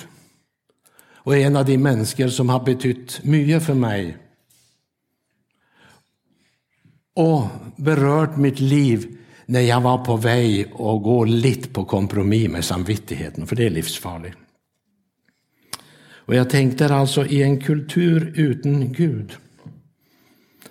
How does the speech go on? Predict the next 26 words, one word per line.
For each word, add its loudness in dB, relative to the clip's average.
så 0
får 2
man 4
inte 0
lov 0
att -2
se -2
att -4
det -4
är 2
något 0
som -4
är 0
synd. -6
Och 0
när 4
man 4
har 2
förkastat -2
Gud -2
och 0
gjort 0
människan 0
till -2
universets -2
centrum, -2